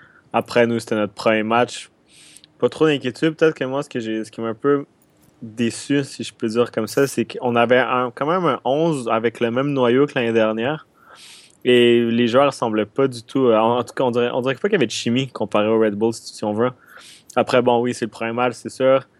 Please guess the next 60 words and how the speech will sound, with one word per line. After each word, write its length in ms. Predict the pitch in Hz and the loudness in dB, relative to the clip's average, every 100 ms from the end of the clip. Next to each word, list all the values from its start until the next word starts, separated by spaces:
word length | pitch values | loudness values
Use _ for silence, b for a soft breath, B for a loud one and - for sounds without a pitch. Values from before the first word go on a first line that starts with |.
| b _ 120 | b _ -8
Les 100 | 113 | -2
joueurs, 260 | 123 123 | 0 0
ils 100 | 123 | -2
se 40 | 110 | -6
donnent 160 | 110 | -8
pas 240 | 107 117 113 | -6 -4 -4
à 60 | |
deux 160 | 110 113 | -6 -10
cents 180 | 117 117 | -8 -10
pour 180 | - | -10
cent 180 | - 117 | -6 -4
non 120 | 113 104 | -4 -8
plus. 340 | - 127 127 | -4 0 2
Il 20 | |
y 20 | |
a 40 | 113 | 0
des 120 | 110 | 0
joueurs 240 | 113 117 | 0 -2
qui 140 | - - | -4 -10
sont 120 | 104 | -10
presque 300 | - 110 - | -4 -4 -4
assurés 260 | 101 107 104 | -6 -4 -2
de 60 | |
leur 160 | 104 - | -2 -2
poste. 400 | - 120 113 - | 2 2 2 -2
Alors 220 | 101 98 | -4 -2
bon, 120 | 101 | -4
ça 200 | - 110 | -4 -2
va. 220 | 110 127 - b b _ _ _ _ _ | 2 0 -2 b b _ _ _ _ _
C'est 160 | - - | -6 0
correct, 300 | 123 139 127 | 4 4 4
j'ai 80 | |
hâte 100 | 120 | 4
de 80 | 117 | 6
voir 160 | 117 120 | 4 4
les 100 | 110 | 2
prochains 300 | - 110 113 | -2 -4 -2
matchs 240 | 117 - | -4 -4
aussi. 260 | - - 151 b b b b b | -6 -4 -4 b b b b b
Mais 120 | 120 | -4
comme 200 | 113 127 | 2 2
Mathieu 300 | 120 107 - | 2 0 2
l'a, 200 | 120 110 | 4 4
l'a 120 | 110 110 | 4 0
vraiment 380 | 110 117 110 | -2 -2 -2
dit, 300 | 107 117 123 - _ 113 | -2 -4 -6 -8 _ -2
l'a 120 | 113 | 2
vraiment 240 | 113 117 | 4 2
bien 200 | 113 110 | 2 0
dit, 220 | 110 120 127 - _ B B B B B | 0 -2 -2 -6 _ B B B B B
ben 120 | 117 117 | -6 0
ça, 180 | 131 | 2
tu 80 | 113 | 2
sais, 80 | 123 | 0
c'est 140 | - | -6
un 40 | 113 | -6
match 220 | 113 - | -6 -6
amical, 400 | 113 - 120 110 | -8 -4 -4 -4
donc 200 | 104 98 | -6 -6
bon, 160 | 101 | -8